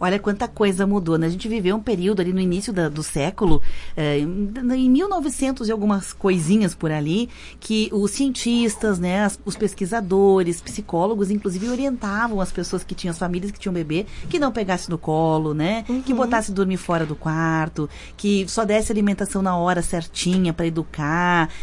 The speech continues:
Speaker 1: que se evitasse ficar lambendo necessariamente.
Speaker 2: Sim.
Speaker 1: Olha quanta coisa de lá pra cá mudou de novo, né? O que que é importante, hein, Milena, nesse contexto todo que a gente tá
Speaker 2: Uhum.
Speaker 1: falando, histórico, o que que é importante hoje a gente saber, então?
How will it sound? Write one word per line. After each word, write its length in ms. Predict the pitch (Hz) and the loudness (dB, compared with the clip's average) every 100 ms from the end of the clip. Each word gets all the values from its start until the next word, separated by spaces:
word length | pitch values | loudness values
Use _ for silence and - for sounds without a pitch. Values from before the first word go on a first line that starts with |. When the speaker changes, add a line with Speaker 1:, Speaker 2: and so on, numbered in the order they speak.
| - | -2
Speaker 1:
que 120 | - | 0
se 120 | 202 | 0
evitasse 680 | 226 226 240 196 202 220 220 | 0 0 -2 0 2 2 -2
ficar 180 | 208 190 | -4 0
lambendo 540 | 196 202 175 185 196 | 2 2 4 4 4
necessariamente. 760 | 175 175 185 185 175 175 170 226 | 0 -2 -4 -2 -2 0 0 -2
Speaker 2:
Sim. 200 | 226 247 - | -4 -8 -4
Speaker 1:
Olha 160 | 254 349 | -2 -2
quanta 220 | - 370 381 | -4 -4 -6
coisa 320 | - 277 240 | -2 -2 0
de 80 | 240 | 0
lá 160 | 226 | 0
pra 160 | 226 220 | -2 -4
cá 180 | 214 208 | -2 0
mudou 280 | 208 196 | 2 2
de 120 | 190 214 | 2 2
novo, 520 | 196 196 233 180 170 | 4 4 4 2 0
né? 240 | 156 208 - - | 2 0 -2 -6
O 80 | 247 | -8
que 120 | - | -2
que 80 | 508 | -2
é 20 | |
importante, 840 | 494 - 320 262 202 185 190 185 175 | -2 0 -2 0 2 2 2 0 0
hein, 60 | |
Milena, 280 | 185 190 185 180 - 196 | 0 0 0 -2 -2 0
nesse 240 | 175 233 - | 2 0 0
contexto 440 | 302 262 311 330 - - | -2 -2 -2 -6 -8 4
todo 560 | 226 233 202 151 131 - - | 6 8 6 0 -4 -6 -2
que 80 | 202 | 0
a 40 | |
gente 80 | 190 | 2
tá 100 | 196 | 0
Speaker 2:
Uhum. 60 | 254 | 0
Speaker 1:
falando, 320 | 170 170 190 | 0 0 0
histórico, 580 | 175 175 160 220 233 180 | -2 -2 0 0 -2 -4
o 220 | - - | -6 -12
que 80 | 330 | -12
que 120 | - | -10
é 40 | |
importante 440 | - 392 349 320 285 | -2 -2 0 -2 0
hoje 240 | 254 240 | 2 2
a 20 | |
gente 180 | 208 214 | 2 0
saber, 280 | - 202 180 | 0 -2 0
então? 420 | 185 175 131 123 | 0 -2 -2 -4